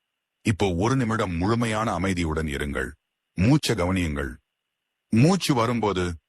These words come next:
பிரபஞ்சத்தின் ஆற்றல் உங்க உடலுக்குள் நுழைகிறது. மூச்சு போகும்போது உங்க நன்றி வெளியில் பரவுகிறது.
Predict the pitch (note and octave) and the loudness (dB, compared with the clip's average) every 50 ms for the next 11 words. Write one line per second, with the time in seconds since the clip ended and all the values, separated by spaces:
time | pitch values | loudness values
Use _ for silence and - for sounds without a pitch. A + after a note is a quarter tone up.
0 | _ _ _ _ _ - - B2+ C#3 E3 F3+ E3 D#3+ D#3+ C3+ - B2 G#2 G2 G2 | _ _ _ _ _ -2 -2 0 0 0 -2 -2 -2 -4 -4 -4 -6 -4 -2 -2
1 | A2 A2+ - A2+ G#2 G2 F2+ F#2 F#2+ F#2 F#2 F2+ G2+ A#2+ B2 A#2+ F#2 - F#2+ F#2 | -4 -4 -4 -4 -4 -4 -4 -4 -4 -4 -4 -2 -2 0 0 -2 -2 -4 -4 -4
2 | E2+ E2+ F#2 G#2+ B2 A#2 G#2+ F2+ E2 D2+ D#2 D2+ - _ _ _ _ _ _ _ | -2 -2 -2 -2 -2 -2 -4 -6 -6 -8 -10 -14 -20 _ _ _ _ _ _ _
3 | _ _ _ _ _ _ _ - C#3 C#3+ E3+ F#3 - - D#3+ - - C3 B2+ A2+ | _ _ _ _ _ _ _ 2 2 4 4 2 2 0 0 2 2 2 2 2
4 | B2 A#2 G2+ G2 F#2+ F2+ F2 E2 D#2+ E2+ - _ _ _ _ _ _ - A2+ A#2 | 2 2 2 2 0 0 0 -2 -4 -6 -12 _ _ _ _ _ _ 0 2 4
5 | A#2 A2 G2+ G#2 A#2 C#3 D#3+ D#3+ E3 D3 A2 G#2 G#2 G#2 G2+ F2+ E2 - F#2 E2+ | 4 4 2 0 0 -2 -2 -2 -2 -2 -2 -2 -2 -2 -2 -4 -4 -4 -4 -2
6 | E2 E2 D#2 D#2+ D2+ D2+ C#2 - | -2 -4 -4 -6 -8 -8 -10 -12